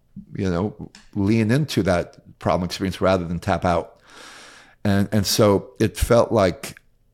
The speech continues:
these are skill sets that if we can help young people, uh, uh, embrace more, uh, they might be able to, uh, handle this really complex modern world that we're in. Uh, it reminds me when I first got clean and sober, there was a,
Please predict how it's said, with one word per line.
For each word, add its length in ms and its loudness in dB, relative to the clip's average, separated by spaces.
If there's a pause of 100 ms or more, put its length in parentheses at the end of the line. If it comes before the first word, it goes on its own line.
these 320 0
are 80 2
skill 360 0
sets 440 -2
that 260 -4
if 160 -4
we 80 -2
can 140 -4
help 280 -2
young 180 -2
people, 580 -4
uh, 240 -6 (240)
uh, 120 -6
embrace 520 0
more, 360 -4 (560)
uh, 260 -6 (140)
they 180 0
might 220 0
be 120 0
able 180 0
to, 460 -4
uh, 260 -4 (160)
handle 560 -2 (140)
this 280 -4
really 340 2
complex 500 -4
modern 220 -2
world 240 2
that 120 -2
we're 160 -6
in. 240 -10
Uh, 260 -8
it 60 -2
reminds 540 -2
me 100 -2
when 220 -2
I 100 -4
first 320 -6
got 200 -4
clean 260 -6
and 100 -6
sober, 480 0 (480)
there 120 0
was 260 -2
a, 260 -2